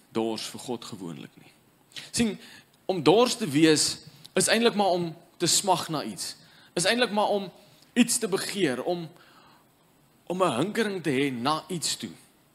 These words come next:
En ongelukkig is elke persoon op aarde, gered of ongered, dors. Die verskil kom net in waarna jy dors is.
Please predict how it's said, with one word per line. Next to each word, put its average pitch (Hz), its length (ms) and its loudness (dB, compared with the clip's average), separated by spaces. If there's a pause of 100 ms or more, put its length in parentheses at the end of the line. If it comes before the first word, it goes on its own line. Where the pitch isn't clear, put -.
(1000)
En 180 160 2
ongelukkig 165 840 -2 (680)
is - 200 -2
elke 196 540 0
persoon 165 600 -4
op 135 200 -10
aarde, 113 320 -6
gered 127 560 -2 (400)
of 269 200 -4
ongered, 110 680 -8 (580)
dors. 87 440 -8 (2000)
Die 202 120 -4
verskil 214 360 0
kom 190 160 -6
net 180 220 -6
in 151 260 -6
waarna 185 320 -6
jy 139 160 -6
dors 98 360 -6
is. - 140 -12